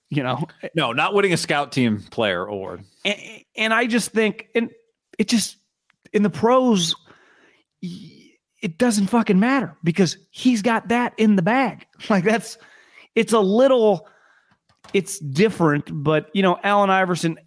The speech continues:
Speaker 1: and Debo practices, but Allen didn't show up. But, you know, and I'm not saying he doesn't take football seriously once the season starts, but I think coaches get hard-ons for, like, giving it all in O T As and working hard August seventh.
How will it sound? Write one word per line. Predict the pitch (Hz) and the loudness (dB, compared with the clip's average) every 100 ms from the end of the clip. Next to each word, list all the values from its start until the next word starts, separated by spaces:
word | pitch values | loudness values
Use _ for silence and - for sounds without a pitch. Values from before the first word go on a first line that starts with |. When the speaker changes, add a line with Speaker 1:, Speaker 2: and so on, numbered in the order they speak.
| - | -8
Speaker 1:
and | 180 | 0
Debo | 247 185 123 - | 2 2 0 -6
practices, | - 147 131 - 135 | -6 -4 -4 -8 -12
but | 117 143 - 175 | -6 -6 -4 -4
Allen | 196 165 | -2 -2
didn't | 147 117 | -2 -4
show | - - 143 107 | -4 0 0 0
up. | 85 - - _ _ _ _ _ | -2 -4 -16 _ _ _ _ _
But, | 185 214 - | -2 -2 -2
you | 247 | -2
know, | 220 180 160 - _ _ - | 0 0 -4 -10 _ _ -4
and | 277 | -2
I'm | |
not | 302 202 | 0 -2
saying | - 190 170 | -2 -2 0
he | 156 | 0
doesn't | 160 139 | 0 -2
take | 135 131 | -6 -4
football | - 160 139 | -4 -2 -2
seriously | 135 147 147 - 120 | -2 -2 -4 -4 -8
once | 131 143 | -4 -4
the | - | -4
season | - - 160 165 | -4 0 2 2
starts, | 160 165 165 - - _ _ | 0 0 0 -4 -18 _ _
but | - | -2
I | 359 | 0
think | 294 185 | -2 -4
coaches | 185 196 170 143 | -2 0 -2 -2
get | 151 151 143 143 _ - | -4 -4 -10 -18 _ -4
hard-ons | 160 160 143 139 139 | -2 2 2 0 -4
for, | 135 | -4
like, | 113 - - _ - | -6 -8 -14 _ -4
giving | 277 277 | -2 0
it | 269 | 2
all | 262 269 | 2 2
in | 262 | 2
O | 262 | 0
T | 233 269 262 226 | 2 2 4 2
As | 156 | 0
and | 131 - _ _ _ _ | -4 -10 _ _ _ _
working | 175 285 247 | 0 0 2
hard | 233 269 269 | 2 2 2
August | 247 262 247 - | 2 0 -2 0
seventh. | 294 226 139 | -2 -2 -6